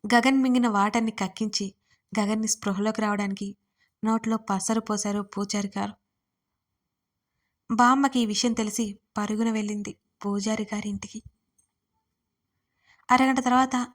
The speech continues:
గగన్కి మెలకువ వచ్చింది. అందరూ ఊపిరి పీల్చుకున్నారు.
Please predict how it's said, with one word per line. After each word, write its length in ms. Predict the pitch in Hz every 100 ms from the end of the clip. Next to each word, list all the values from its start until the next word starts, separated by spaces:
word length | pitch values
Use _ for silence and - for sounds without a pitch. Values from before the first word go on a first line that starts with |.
| _ 220
గగన్కి 400 | 208 220 208 214
మెలకువ 420 | 202 196 220 220
వచ్చింది. 420 | 220 - 208 208 _ _ _ _ _ _ _ _ _ _ _ _ _ _ _ _ _ _ _ _ _ _ _ _ _ _ _ 254
అందరూ 440 | 269 269 254 233
ఊపిరి 280 | 214 208 226
పీల్చుకున్నారు. 600 | 233 220 - 220 214